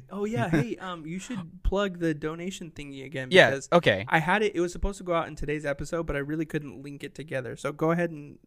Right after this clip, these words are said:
Speaker 1: do it right now.
Speaker 2: Yes, this, I know this episode's really weird, guys, but we do have a donation link. So if you go to our Spotify or Apple or wherever you're listening, and you click on the description of the episode,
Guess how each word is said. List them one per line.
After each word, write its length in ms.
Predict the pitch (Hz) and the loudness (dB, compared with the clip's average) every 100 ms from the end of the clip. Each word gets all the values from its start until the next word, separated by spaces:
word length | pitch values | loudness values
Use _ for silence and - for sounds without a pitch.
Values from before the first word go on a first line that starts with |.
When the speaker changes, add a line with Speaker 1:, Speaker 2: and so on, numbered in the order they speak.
| 165 | -10
Speaker 1:
do 160 | 123 | -6
it 140 | 90 - _ _ - - 254 - | -6 -8 _ _ -20 -20 -20 -6
right 100 | 135 | -2
now. 60 | - | 4
Speaker 2:
Yes, 300 | 143 107 - | 6 6 2
this, 240 | 165 180 - | -2 -2 2
I 80 | 143 | 6
know 160 | 139 127 | 6 4
this 140 | 120 | 2
episode's 360 | 117 110 104 101 _ - | 0 0 -4 -8 _ -8
really 260 | 107 104 | -4 -2
weird, 280 | 98 107 107 | -2 -2 -2
guys, 340 | 90 85 - - | -2 -2 -6 -8
but 400 | 143 131 127 - - _ _ _ _ _ _ _ - | 0 2 2 -2 -18 _ _ _ _ _ _ _ -4
we 160 | 123 131 | 0 0
do 220 | 165 202 | 0 -2
have 600 | 180 160 127 117 117 113 _ | 4 8 8 8 2 -2 _
a 260 | 110 107 104 | -4 -2 -2
donation 760 | 101 117 120 113 127 131 107 95 | -2 0 0 0 -2 -2 -2 -2
link. 300 | 87 69 - | -6 -8 -4
So 200 | - 117 | 0 2
if 120 | 110 | 2
you 140 | 139 151 | 0 2
go 340 | 135 123 131 | 2 4 2
to 300 | - 131 117 | 0 0 2
our 160 | 95 90 | 0 0
Spotify 800 | - 147 143 - 135 131 131 90 | 4 8 8 6 6 6 6 2
or 100 | 92 | -2
Apple 320 | 113 113 123 | 0 0 2
or 180 | 117 110 | 2 2
wherever 300 | 107 117 127 | 2 2 2
you're 160 | 113 101 | 2 0
listening, 500 | 107 123 110 101 98 - - - - | 0 -2 -2 -4 -6 -12 -20 -20 -8
and 180 | 120 120 | 0 0
you 80 | 113 | 0
click 280 | - 143 - | 2 2 4
on 240 | 127 127 | 2 4
the 160 | 113 107 | 4 2
description 680 | 98 - - 131 - 139 123 | 2 -4 -2 -2 -2 -2 -2
of 120 | 101 | -2
the 120 | 104 | -6
episode, 460 | 95 101 120 151 | -6 -6 2 2